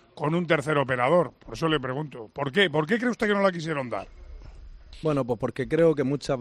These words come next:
Speaker 2: mucha gente, mm, ha opinado de oído, sin venir aquí a ver lo que, lo que está ocurriendo. Y os digo una cosa, es que dar la espalda a alguien que tiene mucho por mejorar, que hay derechos,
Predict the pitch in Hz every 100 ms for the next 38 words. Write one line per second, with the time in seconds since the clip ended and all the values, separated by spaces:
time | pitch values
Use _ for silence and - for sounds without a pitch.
0 | 123 139 139 143 135 131 123 - 139 123
1 | - 117 113 - _ _ _ 120 107 101
2 | 101 - 127 123 120 120 117 110 107 127
3 | 131 113 113 _ _ _ - 120 107 104
4 | 113 123 117 101 117 107 107 107 95 101
5 | 92 101 95 - 113 95 113 117 104 104
6 | 110 151 143 104 135 135 131 - 127 147
7 | 123 - 135 123 101 85 _ _ - _
8 | _ - 135 160 151 127 117 139 120 131
9 | 135 135 113 104 92 98 110 98 - 110
10 | 135 127 131 - 147 143